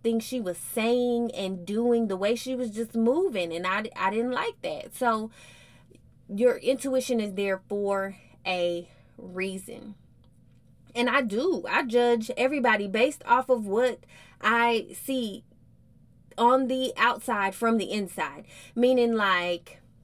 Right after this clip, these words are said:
okay, for coach's example, my son, like I said, we're a big sports family. We're into sports.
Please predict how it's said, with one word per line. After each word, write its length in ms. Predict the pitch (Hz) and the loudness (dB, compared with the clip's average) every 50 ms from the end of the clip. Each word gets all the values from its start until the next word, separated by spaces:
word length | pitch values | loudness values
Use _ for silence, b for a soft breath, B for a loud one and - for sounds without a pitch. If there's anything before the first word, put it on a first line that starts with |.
| _ - - - | _ -10 -6 -4
okay, 240 | 226 233 - 214 - - | -4 -4 -4 -6 -6 -4
for 140 | - 233 214 | -4 -4 -4
coach's 520 | - - - 277 269 277 - 269 240 214 208 | -6 -2 0 2 2 2 2 0 -2 -2 -4
example, 540 | 190 196 190 202 180 170 170 - 175 160 | -8 -6 -4 -4 -4 -4 -4 -6 -8 -6
my 180 | - 202 196 196 | -4 -4 -4 -6
son, 580 | 190 - - 226 226 226 233 233 226 226 220 214 | -6 -6 -4 -2 -2 0 0 0 -2 -2 -4 -6
like 160 | 220 208 - | -8 -8 -10
I 40 | 214 | -8
said, 180 | 202 - 208 196 | -6 -6 -6 -4
we're 100 | 208 202 | -6 -6
a 40 | |
big 260 | 196 185 202 214 214 - | -6 -4 -4 -4 -4 -6
sports 340 | - - 226 220 208 208 | -8 -6 -6 -6 -6 -6
family. 320 | - 233 214 208 214 202 196 | -8 -8 -6 -4 -4 -4 -6
We're 140 | 190 196 202 | -6 -6 -8
into 340 | - - 208 208 - 208 196 | -8 -8 -10 -10 -10 -12 -14
sports. 520 | - - - 196 196 196 190 - - - | -14 -10 -8 -6 -4 -4 -6 -8 -12 -18